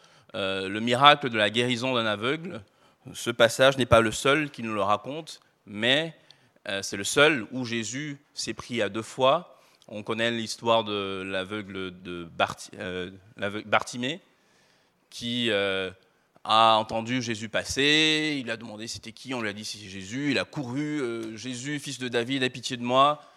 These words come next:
Et Jésus qui se retourne et lui dit simplement, « Va, parce que tu as cru, tu as été guéri. » Jésus était capable de le faire pour cet aveugle. On a aussi cet aveugle de,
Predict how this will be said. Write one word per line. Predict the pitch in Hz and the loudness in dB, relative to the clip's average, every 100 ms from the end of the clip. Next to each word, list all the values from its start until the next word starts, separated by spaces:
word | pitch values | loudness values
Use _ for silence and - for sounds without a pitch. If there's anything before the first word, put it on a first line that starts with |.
| _ _ - | _ _ -8
Et | 120 | -6
Jésus | 107 113 120 135 131 | -4 -6 -6 -8 -10
qui | 117 | -14
se | 110 | -10
retourne | 110 107 120 | -10 -10 -10
et | 113 | -8
lui | 113 | -10
dit | 110 117 127 | -8 -8 -8
simplement, « | - 101 104 101 113 120 - _ _ _ _ | -10 -12 -10 -6 -4 -6 -12 _ _ _ _
Va, | 90 101 107 117 - _ - | -10 2 2 2 -8 _ -16
parce | 101 | -14
que | 107 | -14
tu | - 107 | -8 -6
as | 110 | -6
cru, | - 127 | -10 -12
tu | 113 107 | -10 -12
as | |
été | 95 104 | -10 -2
guéri. » | 113 131 113 - _ _ _ _ _ _ _ _ | 0 0 -4 -10 _ _ _ _ _ _ _ _
Jésus | 101 113 104 147 143 107 _ _ _ _ _ _ _ _ _ - | -8 -6 -4 -4 -6 -8 _ _ _ _ _ _ _ _ _ -6
était | 104 | -4
capable | 117 117 190 185 | 4 8 8 8
de | 120 | 4
le | 113 | -2
faire | 107 110 98 | 2 4 4
pour | 107 | 0
cet | - 104 | -8 -4
aveugle. | 98 92 92 87 85 _ _ _ _ _ _ _ _ _ _ _ _ _ _ _ - | -4 -4 -6 -8 -18 _ _ _ _ _ _ _ _ _ _ _ _ _ _ _ -14
On | 107 | 0
a | 117 | 2
aussi | 117 131 | 2 -2
cet | 127 | 2
aveugle | 117 110 127 135 120 117 | 4 6 4 2 -2 -2
de, | 110 107 107 104 | -2 -2 -2 -4